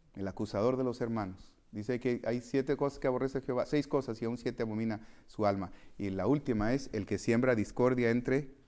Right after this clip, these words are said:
los hermanos. Entonces necesitamos este camino más excelente del amor en nuestra vida. Y también vemos que el amor nunca deja de ser. Dice aquí, "Acabarán las lenguas, cesarán las profecías", eso, pero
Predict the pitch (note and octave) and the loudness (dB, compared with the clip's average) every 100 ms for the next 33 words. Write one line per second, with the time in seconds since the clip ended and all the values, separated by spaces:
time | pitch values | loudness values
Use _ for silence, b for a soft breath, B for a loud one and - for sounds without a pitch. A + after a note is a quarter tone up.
0 | - - - - - - - - - - | -20 -20 -20 -20 -20 -20 -20 -18 -18 -14
1 | F#2 - F2+ F2 F2 - - - - - | -10 -6 -4 -4 -6 -14 -20 -20 -20 -20
2 | - - - - - b b - C#3+ D3 | -18 -18 -18 -20 -20 b b 0 4 8
3 | D3+ C3+ E3 F#3+ G3 F#3+ F#3 D3+ E3+ E3+ | 8 8 6 4 2 2 6 6 6 4
4 | E3 E3 - C#3 D3+ D#3+ D3+ B2+ G2+ G2+ | 2 2 6 8 8 8 6 8 6 6
5 | B2 D#3+ F3+ E3 B2 F#2+ - A2+ A2+ A2 | 6 6 6 4 0 -6 -4 -2 -2 0
6 | G#2 G2 C3 D3 A2 B B B2+ A#2+ A#2 | -2 2 2 4 2 B B 0 4 6
7 | C3 E3 E3 D#3+ D3 F3 - - b b | 6 6 8 8 8 4 2 -16 b b
8 | - C3+ F3+ C#3 B2+ A#2 B2+ E3 D#3+ D#3+ | 6 8 10 10 10 10 8 6 6 6
9 | D#3+ D3 D3 D3+ C3+ E3 G#3 - - - | 8 8 8 4 4 4 2 0 -10 -16
10 | - A2 A2+ A#2+ A2 D#3 - - b b | -10 -6 -2 -2 -2 -2 -2 -10 b b
11 | G#2 A#2+ A2 G#2+ G2+ F#2+ G#2 E3 E3+ D#3 | -2 6 8 8 6 2 6 6 6 4
12 | C3+ A#2+ G#2+ A2+ A2+ G#2+ G#2 G#2+ - D#3+ | 2 0 2 4 2 -2 -4 -4 0 2
13 | D#3 C3+ D3+ E3+ b b b - C3 D#3 | 4 4 2 -4 b b b 4 8 10
14 | G3 G3+ | 8 4